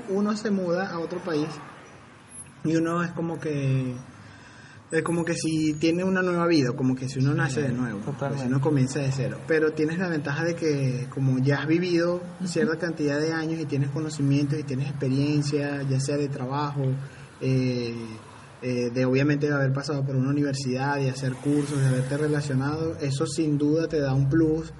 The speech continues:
Speaker 1: eh, a, a, así sea, no sé, indiferentemente el lugar donde
Speaker 2: Sí,
Speaker 1: vayas,
Speaker 2: exacto.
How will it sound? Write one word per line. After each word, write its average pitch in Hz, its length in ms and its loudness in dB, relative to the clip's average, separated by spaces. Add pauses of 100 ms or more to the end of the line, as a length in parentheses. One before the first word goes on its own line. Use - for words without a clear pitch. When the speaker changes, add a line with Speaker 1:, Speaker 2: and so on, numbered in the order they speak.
(480)
Speaker 1:
eh, 139 380 0
a, 139 320 -4
a, 147 300 0
así 147 180 0
sea, 196 340 4
no 180 140 0
sé, 175 140 -2
indiferentemente 156 720 -2
el 180 60 -2
lugar 156 240 2
donde 175 180 2
Speaker 2:
Sí, 247 40 6
Speaker 1:
vayas, 247 220 4
Speaker 2:
exacto. 254 160 2